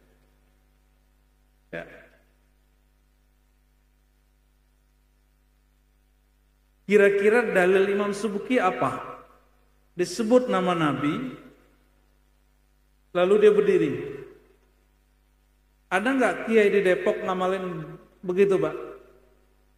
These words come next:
Habib, sebut nama Baginda, terus dia berdiri, ada nggak?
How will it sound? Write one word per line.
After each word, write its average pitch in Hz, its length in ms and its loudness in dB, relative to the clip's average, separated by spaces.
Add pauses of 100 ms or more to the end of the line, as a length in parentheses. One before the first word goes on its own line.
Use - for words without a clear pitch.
(140)
Habib, 180 240 -4 (960)
sebut 226 480 0
nama 190 160 0
Baginda, 170 880 0
terus 202 160 -4
dia 202 160 -2
berdiri, 185 320 0
ada 196 160 -2
nggak? 156 160 -8